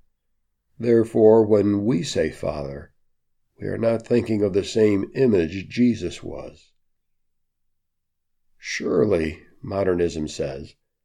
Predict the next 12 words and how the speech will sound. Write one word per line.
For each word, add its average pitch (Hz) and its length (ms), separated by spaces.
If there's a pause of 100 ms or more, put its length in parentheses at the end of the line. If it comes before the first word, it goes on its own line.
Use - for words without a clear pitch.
(420)
there - 80
must 117 240
be 117 100
a 107 80
more 104 260
appropriate 104 640
word 98 460
and 87 400
image 92 420
we 95 160
could 107 160
use. 101 640